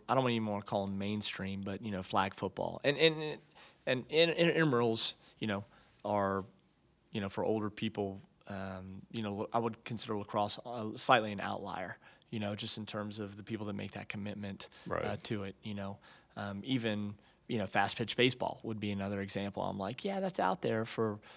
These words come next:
Speaker 1: you know, people post-college that maybe aren't professionals," but, you know, it's just not the density, again, maybe that you see. Um,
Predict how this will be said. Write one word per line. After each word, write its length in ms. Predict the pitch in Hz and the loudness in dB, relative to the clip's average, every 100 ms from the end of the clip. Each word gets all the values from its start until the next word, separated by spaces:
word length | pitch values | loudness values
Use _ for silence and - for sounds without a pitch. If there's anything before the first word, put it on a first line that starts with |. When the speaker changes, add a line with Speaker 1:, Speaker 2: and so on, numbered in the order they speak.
| - - | -14 -4
Speaker 1:
you 80 | |
know, 80 | 107 | -2
people 260 | 98 123 104 | -2 -2 -2
post-college 920 | - 113 104 - 123 123 101 104 - - - - - | 2 2 2 0 2 2 0 -4 -6 -10 -20 -16 -4
that 260 | 110 104 | -2 -2
maybe 300 | 120 113 107 | 0 0 0
aren't 260 | 101 104 101 | 0 -4 -4
professionals," 680 | 104 - 110 - 101 101 101 | -8 -2 0 0 -4 -6 -8
but, 220 | - 104 - - - _ | -6 -6 -8 -18 -20 _
you 80 | 107 | -8
know, 160 | 98 | -6
it's 120 | 101 - | -6 -6
just 220 | 107 - | -4 -2
not 160 | 104 | -2
the 60 | - | -2
density, 640 | 98 113 - 104 101 107 - | -2 -2 -2 -6 -8 -10 -10
again, 460 | 110 101 95 95 101 113 | -8 -6 -6 -6 -10 -8
maybe 220 | 104 101 | -6 -6
that 160 | 95 95 | -6 -6
you 60 | |
see. 340 | 107 - 92 - _ - - - - - | -6 -6 -8 -14 _ -20 -20 -20 -20 -14
Um, 400 | 104 98 95 92 | -8 -8 -8 -10